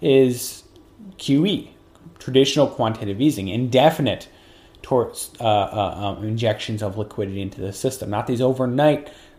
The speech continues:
injections, but indefinite. Uh, to, you know, the term Q infinity gets thrown around, where, where the Fed goes out, prints money, and buys assets, and, and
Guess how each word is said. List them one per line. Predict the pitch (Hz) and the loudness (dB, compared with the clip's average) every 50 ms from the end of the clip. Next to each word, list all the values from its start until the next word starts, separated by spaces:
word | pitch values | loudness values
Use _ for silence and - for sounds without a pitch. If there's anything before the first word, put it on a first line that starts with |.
| - _ - | -20 _ -8
injections, | - 113 107 101 85 - - - - 110 113 | -6 -4 -2 -2 -2 -4 -6 -8 -10 -10 -8
but | - - 113 101 - - - - - _ _ _ _ _ _ _ _ _ _ _ - | -4 0 0 0 0 -2 -8 -20 -20 _ _ _ _ _ _ _ _ _ _ _ -6
indefinite. | 127 123 113 110 127 131 127 - - 85 - - - - _ _ _ _ _ - - | -4 -2 2 4 4 4 4 2 -4 -12 -12 -14 -20 -20 _ _ _ _ _ -10 -6
Uh, | 101 92 92 90 - - - - - - _ _ - - - - _ _ _ _ _ _ _ - - - _ - | -2 -2 -2 -2 -4 -6 -10 -18 -20 -20 _ _ -20 -20 -20 -20 _ _ _ _ _ _ _ -20 -20 -20 _ -18
to, | - - 131 123 120 117 113 - | -8 -4 -2 -2 -2 -2 -4 -4
you | 120 104 | -4 -4
know, | 98 - - - - - - - - - | -4 -4 -8 -14 -20 -20 -20 -18 -10 -6
the | 135 131 123 | -4 -2 -2
term | - - 151 143 127 | -2 0 -2 -2 -2
Q | - - 151 147 139 | -2 0 2 4 4
infinity | 131 123 113 - - 135 131 110 110 101 | 4 2 0 0 -2 0 0 0 -2 -4
gets | 87 107 95 - | -4 -6 -8 -6
thrown | - 120 107 101 | -4 -4 -4 -2
around, | 95 101 101 95 90 90 98 | -2 -2 -2 -2 -2 -4 -4
where, | 104 107 98 95 95 | -4 -4 -4 -4 -2
where | 98 104 104 | -2 -2 -2
the | 98 | -4
Fed | - - - 113 113 110 | -4 -2 0 0 0 0
goes | 110 107 101 107 | -2 -2 0 0
out, | 101 101 101 98 - - | 2 2 2 0 -2 -6
prints | - 113 104 - - | -8 -8 -8 -6 -4
money, | 107 104 104 101 101 101 98 - - - - - - - - | -2 -2 -2 -2 -2 -4 -6 -8 -12 -20 -20 -20 -20 -14 -8
and | - 117 110 | -6 -4 -2
buys | 107 107 101 104 101 107 | 0 0 0 0 0 0
assets, | 98 98 95 - - 98 95 95 - | -2 -2 -2 -2 -2 -4 -4 -4 -4
and, | 95 95 98 95 | -6 -6 -4 -4
and | 98 98 98 95 98 98 | -6 -6 -6 -6 -8 -10